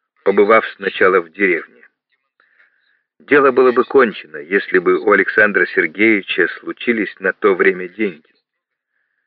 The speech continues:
Между тем нам надо было ехать в Варшаву, а денег ни гроша.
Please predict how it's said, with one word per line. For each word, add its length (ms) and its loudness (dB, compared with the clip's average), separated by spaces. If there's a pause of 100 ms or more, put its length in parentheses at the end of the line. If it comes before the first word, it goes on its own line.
(640)
Между 280 2
тем 280 0
нам 220 2
надо 240 2
было 460 4
ехать 380 0
в 40 -16
Варшаву, 640 0 (440)
а 140 2
денег 480 -2
ни 80 -6
гроша. 460 -2